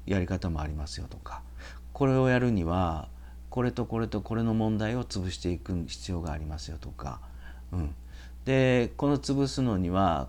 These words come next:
こういう人が協力してくれるといいですよね、みたいな意見が結構コミュニティ内で飛び交ってですね、えー、すごく楽しいだけではなくて、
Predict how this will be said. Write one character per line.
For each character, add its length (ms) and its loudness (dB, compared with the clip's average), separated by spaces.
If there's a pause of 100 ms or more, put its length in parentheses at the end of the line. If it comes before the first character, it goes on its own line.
こ 200 0
う 60 4
い 60 6
う 100 4
人 240 -2
が 400 2
協 160 2
力 240 0
し 80 -6
て 100 -2
く 80 -4
れ 100 2
る 120 -2
と 140 -4
い 160 -2
い 40 -2
で 120 -4
す 120 -8
よ 120 -4
ね、 260 0
み 140 0
た 160 -2
い 80 2
な 160 2
意 80 0
見 260 0
が 260 4 (360)
結 180 -2
構 180 4
コ 200 0
ミ 100 6
ュ 40 6
ニ 60 2
テ 120 -2
ィ 100 2
内 280 -2 (880)
で 120 -2
飛 180 -4
び 100 -2
交 160 -4
っ 40 -4
て 140 -6
で 120 -6
す 100 -10
ね、 280 -6 (500)
え 140 -4
ー、 20 -4
す 160 -4
ご 140 4
く 360 0 (300)
楽 240 6
し 220 4
い 60 4
だ 140 2
け 140 4
で 120 4
は 100 0
な 140 0
く 120 -8
て、 340 2